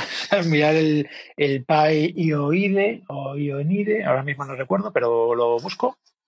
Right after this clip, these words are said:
y lo, lo pondré en las notas del podcast cuando salga dentro de tres meses. Y básicamente es una implementación de Python para el navegador, como, como Brighton, etcétera,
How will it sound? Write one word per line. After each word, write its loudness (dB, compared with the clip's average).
y 0
lo, -4
lo 0
pondré 4
en 4
las 2
notas 2
del 0
podcast -2
cuando -2
salga 4
dentro 2
de 2
tres 0
meses. -6
Y 2
básicamente 2
es -2
una 0
implementación 0
de -2
Python 0
para 2
el -2
navegador, 2
como, -2
como -4
Brighton, -2
etcétera, -6